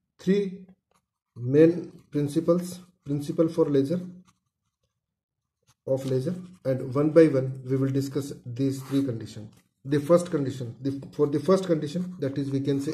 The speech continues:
A, and we will write for that the probability of, we will calculate the probability of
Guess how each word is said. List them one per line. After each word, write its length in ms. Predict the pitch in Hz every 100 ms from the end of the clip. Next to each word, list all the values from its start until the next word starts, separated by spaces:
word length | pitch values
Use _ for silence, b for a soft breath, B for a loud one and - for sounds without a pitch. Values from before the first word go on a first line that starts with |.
| -
A, 180 | 139 180 - - - 139
and 160 | 131
we 80 | 135
will 160 | 135 131
write 240 | 151 160
for 180 | - 156
that 280 | 131 123 - b b b -
the 160 | 135
probability 720 | 151 151 120 147 151 170 180
of, 200 | 170 156 - - _ _ _ _ _ _ 139
we 100 | 143
will 120 | 151
calculate 460 | 147 131 131 202 - B B B -
the 140 | 135
probability 760 | 139 135 127 151 156 156 165 180 - - _ _ _ _ _ _ _ _ _ _ _ _ _ -
of 260 | 139 139